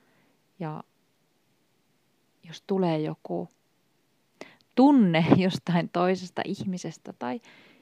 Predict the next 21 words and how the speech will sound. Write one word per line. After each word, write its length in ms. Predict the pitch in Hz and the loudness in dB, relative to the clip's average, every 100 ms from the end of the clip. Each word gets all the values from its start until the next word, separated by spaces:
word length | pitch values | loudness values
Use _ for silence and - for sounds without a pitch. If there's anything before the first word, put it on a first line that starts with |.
| _ _ | _ _
jos 160 | 294 294 | -12 -12
tulee 360 | - 233 214 208 | -4 0 0 0
lapsesta 680 | 240 262 - - 165 - - | -2 -4 -8 -12 -12 -10 -6
olo, 340 | 190 180 170 | -4 -4 -4
että 320 | 156 - 202 | -8 -12 -10
nyt 160 | 220 277 _ | -10 -10 _
ei 160 | 208 180 | -8 -8
kaikki 440 | - 185 175 - | -8 -8 -8 -14
ole 60 | - | -12
ihan 220 | 156 165 - | -12 -12 -14
ok, 720 | - 185 170 170 - - 175 - _ _ _ _ _ _ _ _ _ _ _ _ _ _ _ _ _ _ | -12 -8 -8 -10 -16 -14 -14 -16 _ _ _ _ _ _ _ _ _ _ _ _ _ _ _ _ _ _
vaikkei 500 | 196 202 - - 170 | -2 -2 -4 -6 -6
se 80 | 170 | -6
sanoiskaan 760 | 165 226 240 185 165 - 170 160 | -6 -2 0 0 -2 -8 -6 -6
mitään, 640 | 165 165 175 165 165 170 _ _ _ _ _ | -6 -8 -6 -6 -6 -8 _ _ _ _ _
tai 400 | - 180 170 165 170 | 0 2 2 0 -4
vaikka 280 | 190 185 175 | -4 -4 -6
sanoisi, 460 | 190 185 165 175 | -4 -2 -2 -4
että 340 | 170 - 208 233 233 - | -8 -10 -8 -6 -8 -4
ihan 400 | 233 262 240 190 | -4 -2 -4 -4
hyvää 380 | 185 185 180 | -4 -4 -4